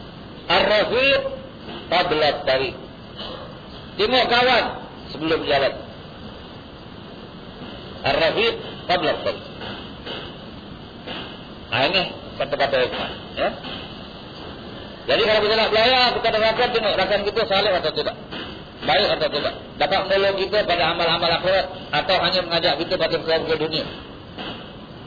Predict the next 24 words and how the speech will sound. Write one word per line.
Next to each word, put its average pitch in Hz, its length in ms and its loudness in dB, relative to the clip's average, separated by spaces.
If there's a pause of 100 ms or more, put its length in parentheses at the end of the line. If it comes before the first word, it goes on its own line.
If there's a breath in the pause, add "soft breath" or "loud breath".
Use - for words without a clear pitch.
(1040)
Ha, 127 160 -2
ini 135 80 0
penting 135 320 -2
kita 117 80 -4
perhati. 107 320 0 (1400)
Rumah 190 240 4
pun 196 160 6
begitu 160 240 4
juga, 202 140 4 (840)
ya. 147 180 4 (1700)
Kita 127 80 -4
beli 147 160 0
rumah 180 320 4
nak 151 80 2
tengok 160 160 2
jiran. 202 260 4 (140)
Kalau 165 160 4
jiran 180 240 2
baik, 190 200 4 (120)
alhamdulillah 180 400 2
pun 185 80 -4
nik-, 175 160 -2
nikmat 175 400 0
tu. - 40 -2